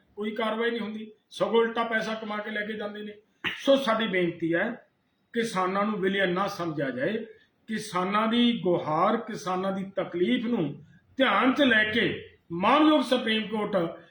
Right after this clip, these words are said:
ਇਸ ਗੱਲ ਵੱਲ ਵਿਸ਼ੇਸ਼ ਧਿਆਨ ਦੇਵੇ ਕਿ ਆਹ ਜਿਹੜੀਆਂ ਮੈਂ ਰਿਪੋਰਟਾਂ ਦੀ ਗੱਲ ਕੀਤੀ ਹੈ, ਇਹਨਾਂ ਰਿਪੋਰਟਾਂ ਨੂੰ ਧਿਆਨ 'ਚ ਲੈ ਕੇ ਪਿਛਲੇ ਆਪਦੇ ਫੈਸਲੇ ਨੂੰ,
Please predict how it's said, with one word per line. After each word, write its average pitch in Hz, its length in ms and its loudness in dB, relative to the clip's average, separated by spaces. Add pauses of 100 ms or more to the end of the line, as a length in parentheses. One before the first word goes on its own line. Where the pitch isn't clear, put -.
(140)
ਇਸ 247 280 4
ਗੱਲ 254 180 6
ਵੱਲ 233 240 4
ਵਿਸ਼ੇਸ਼ 226 420 2
ਧਿਆਨ 190 220 0
ਦੇਵੇ 233 320 4 (300)
ਕਿ 247 100 -4
ਆਹ 254 220 4
ਜਿਹੜੀਆਂ 240 240 4
ਮੈਂ 220 120 2
ਰਿਪੋਰਟਾਂ 196 400 -4
ਦੀ 190 160 -4
ਗੱਲ 175 140 0
ਕੀਤੀ 170 300 -2
ਹੈ, 269 40 8
ਇਹਨਾਂ 240 260 2
ਰਿਪੋਰਟਾਂ 208 340 -2
ਨੂੰ 254 140 2
ਧਿਆਨ 170 280 -2
'ਚ 165 80 -8
ਲੈ 147 180 -2
ਕੇ 233 300 2 (260)
ਪਿਛਲੇ 285 340 4
ਆਪਦੇ 269 300 6
ਫੈਸਲੇ 202 480 0
ਨੂੰ, 156 180 -2